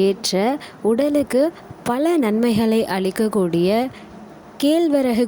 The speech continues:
கூழ் எப்படி பண்றதுன்னு பார்க்கலாம். இந்த கூழ் செய்யறதுக்கு தேவையான பொருட்கள்: கேழ்வரகு மாவு இருநூறு கிராம், தயிர் ஐம்பது மில்லி, வெங்காயம் ஒன்று, கருவேப்பிலை சிறிதளவு மற்றும்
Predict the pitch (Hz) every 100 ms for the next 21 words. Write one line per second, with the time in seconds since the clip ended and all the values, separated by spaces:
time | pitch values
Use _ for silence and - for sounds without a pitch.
0 | - 190 285 381 - 202 208 233 220 185
1 | 196 269 202 180 - 220 392 - - 269
2 | 330 330 311 330 339 277 226 208 202 269
3 | 277 247 262 269 277 277 311 180 175 180
4 | - 247 277 269 - - - 277 302 320
5 | 294 277 262 294 226 220 240 220 240 453
6 | - 202 208 214 202 185 185 208 349 -
7 | - 220 214 208 277 339 - - 190 214
8 | 220 208 185 175 170 196 370 - - -
9 | - - 190 226 254 269 262 220 202 285
10 | - - - 190 190 185 196 339 - -
11 | - - - 220 226 254 269 262 208 196
12 | 294 - - - 208 208 190 185 180 190
13 | 359 - - - 196 180 - 240